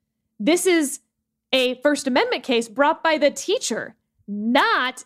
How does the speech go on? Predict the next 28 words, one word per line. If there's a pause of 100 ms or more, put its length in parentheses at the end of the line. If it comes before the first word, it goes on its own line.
an
establishment
case
like
Santa
Fe
brought
by
a
student
who's
complaining. (260)
So
you
do (100)
have
the
school
district (260)
a
little
bit
squeezed
in
the
middle, (260)
where (280)
what